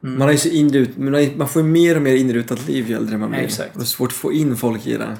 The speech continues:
Speaker 1: Precis.
Speaker 2: Man har, man har helt enkelt inte tid med att träffa nytt folk heller.
Speaker 1: Precis.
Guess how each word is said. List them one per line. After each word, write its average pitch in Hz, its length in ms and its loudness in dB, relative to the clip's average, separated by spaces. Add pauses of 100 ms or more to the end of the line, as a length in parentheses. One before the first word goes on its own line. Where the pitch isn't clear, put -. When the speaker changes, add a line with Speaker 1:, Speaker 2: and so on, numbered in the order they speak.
(200)
Speaker 1:
Precis. - 420 -10
Speaker 2:
Man 139 140 2
har, 143 60 2
man 139 160 4
har 147 60 8
helt 135 200 4
enkelt 117 200 -2
inte 107 140 -8
tid 131 300 -2
med 117 200 -6
att 113 80 -8
träffa - 240 -10
nytt 113 160 -10
folk - 220 -12
heller. 135 140 -12
Speaker 1:
Precis. - 420 -14